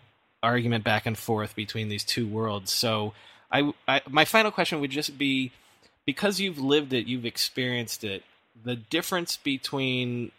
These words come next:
the car people and the tech people, and, and if, if Detroit has to move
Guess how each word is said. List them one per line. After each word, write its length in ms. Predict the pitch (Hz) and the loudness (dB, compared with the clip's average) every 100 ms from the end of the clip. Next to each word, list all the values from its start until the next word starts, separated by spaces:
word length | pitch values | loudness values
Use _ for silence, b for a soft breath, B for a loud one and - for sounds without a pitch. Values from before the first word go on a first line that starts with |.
| 117 | -10
the 100 | 110 | -8
car 340 | - 147 143 | 2 4 2
people 480 | - 135 123 123 120 | 0 -6 -4 -4 -4
and 160 | 117 | -6
the 60 | 113 | -10
tech 340 | - 135 127 | -8 -8 -8
people, 420 | - 120 - 117 - | -4 -4 -2 -4 -2
and, 260 | 113 107 B B B B B | -4 -6 B B B B B
and 260 | 131 131 127 - | 2 2 2 6
if, 340 | 180 - - - - _ - | 4 4 -10 -10 -12 _ 2
if 220 | 170 - | 2 2
Detroit 400 | 156 - 175 156 | -6 0 2 2
has 220 | 160 143 | 2 0
to 100 | - | 0
move 580 | 135 135 139 135 127 - | -2 0 0 -2 -4 -12